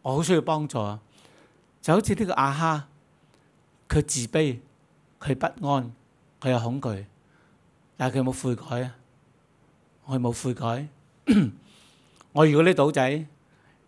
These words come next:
欠咗幾百萬，拖累屋企人，啊，又嚟教會求助，好咗一陣，之後佢個家姐同我講：「我搞唔掂啦。」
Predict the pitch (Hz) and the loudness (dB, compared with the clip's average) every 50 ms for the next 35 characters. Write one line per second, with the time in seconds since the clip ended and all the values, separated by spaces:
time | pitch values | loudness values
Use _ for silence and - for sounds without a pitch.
0 | _ - 147 151 160 165 - 156 156 156 151 135 127 117 113 110 110 113 113 117 | _ 0 2 2 2 2 0 0 -2 0 -2 -2 -2 -2 -2 -2 -4 -4 -8 -12
1 | - _ _ _ _ _ _ - - 180 175 147 135 151 151 - 147 143 139 117 | -18 _ _ _ _ _ _ 0 2 4 4 4 4 4 2 2 2 2 2 0
2 | 95 92 98 98 107 - _ _ _ _ _ _ _ _ _ _ _ _ _ - | -2 -6 -10 -16 -20 -20 _ _ _ _ _ _ _ _ _ _ _ _ _ -12
3 | 147 131 127 120 123 117 110 110 - 143 135 131 143 156 - - 107 101 101 - | -10 -8 -4 -2 -2 -2 -2 0 2 4 6 6 6 4 2 0 -4 -4 -2 0
4 | 120 107 107 104 104 - _ _ _ _ - - _ _ _ _ _ - - 151 | 0 0 0 -2 -6 -12 _ _ _ _ -20 -20 _ _ _ _ _ -8 -4 -2
5 | 165 170 170 160 165 160 - 127 113 110 110 110 135 - _ _ _ _ _ _ | 0 4 4 4 4 2 0 -2 -2 -2 -6 -10 -12 -16 _ _ _ _ _ _
6 | _ _ _ _ _ _ _ _ _ _ _ _ _ _ _ _ _ _ _ _ | _ _ _ _ _ _ _ _ _ _ _ _ _ _ _ _ _ _ _ _
7 | _ _ _ _ - - 156 151 147 147 131 113 131 135 147 151 139 - - _ | _ _ _ _ -6 0 2 2 2 2 0 -2 -2 -2 -2 -4 -6 -8 -12 _
8 | - 165 135 - 170 170 170 - 180 175 175 165 156 - 117 117 127 131 - 131 | -14 -10 -6 -4 -4 -4 -2 -2 -2 -2 -2 -2 -4 -6 -8 -8 -6 -4 -4 -4
9 | 151 165 151 135 135 135 - 135 143 160 139 120 - 120 113 110 113 117 113 | -2 -2 -4 -4 -4 -4 -4 -4 -4 -4 -4 -6 -8 -8 -8 -8 -8 -8 -10